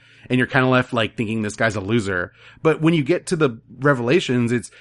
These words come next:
he never used Jeff until he started you, so, started hanging out with you guys. So he remembered everything. And since no one else was mentioning it, he was like, "I'm just not gonna bring it up, I guess." And when he saw Adia as his, like, target, he's like, "Oh,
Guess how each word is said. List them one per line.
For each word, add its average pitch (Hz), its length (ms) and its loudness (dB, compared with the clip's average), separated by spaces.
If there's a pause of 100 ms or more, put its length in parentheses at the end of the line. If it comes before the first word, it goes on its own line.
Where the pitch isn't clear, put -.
(120)
he 180 280 -2
never 151 260 0
used 127 280 0
Jeff 123 260 0
until 120 200 -2
he 104 60 -2
started 127 380 -2
you, 92 320 -6 (260)
so, 127 360 2 (140)
started 127 440 0
hanging 120 260 -4
out 104 100 -4
with 98 120 -8
you 139 100 0
guys. 104 320 -2
So 113 300 -2 (140)
he 190 180 -2
remembered 139 520 2
everything. 110 560 -2
And 104 200 -4
since 107 240 -4
no 123 120 2
one 123 120 2
else 120 260 0
was 107 120 -4
mentioning 113 380 -4
it, 151 120 -4
he 120 140 0
was 113 120 -2
like, 104 180 -2
"I'm 104 180 -4
just 127 160 -12
not 107 180 -2
gonna 110 140 -4
bring 113 180 -2
it 113 80 -2
up, 180 160 -2
I 92 80 -6
guess." 95 340 -8 (380)
And 135 320 2 (200)
when 131 280 -2
he 151 180 -4
saw 139 360 2
Adia 127 500 2
as 117 220 -2
his, 113 160 -6
like, 110 140 -4
target, 127 420 -2
he's 113 160 -4
like, 110 160 -2
"Oh, 107 320 -2